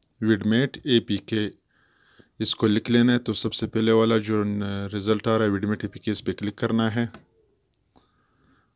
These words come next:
तो थोड़ा नीचे स्क्रॉल डाउन करना है, यहाँ पे एक वेबसाइट आ जाएगा विडमेट एचडी डाउनलोडर एपीके प्योर का वेबसाइट है, इस पर क्लिक करना है।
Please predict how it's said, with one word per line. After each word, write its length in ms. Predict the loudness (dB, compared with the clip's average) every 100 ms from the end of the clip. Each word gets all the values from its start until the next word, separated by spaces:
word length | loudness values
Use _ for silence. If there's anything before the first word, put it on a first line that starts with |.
| _ _
तो 100 | -2 2
थोड़ा 260 | 4 4
नीचे 280 | 4 2 0
स्क्रॉल 380 | -2 -2 -2 0
डाउन 140 | 0 0
करना 280 | -2 -2 0
है, 80 |
यहाँ 200 | 2 2
पे 160 | 2 -2
एक 140 | -2
वेबसाइट 360 | -4 0 2 4
आ 60 | 4
जाएगा 400 | 4 2 4 4 2
विडमेट 680 | 0 2 0 0 0 -4 -4 _ _ _ _ _ _ _ -10
एचडी 280 | -6 0 4
डाउनलोडर 520 | 4 4 2 2 2
एपीके 460 | 0 -2 -8 -4 -4
प्योर 260 | -2 -4 0
का 80 | -2
वेबसाइट 380 | -2 -2 -2 0
है, 60 |
इस 100 | -2
पर 120 | -4
क्लिक 260 | -4 -4 -4
करना 300 | -2 2 2
है। 220 | 0 -4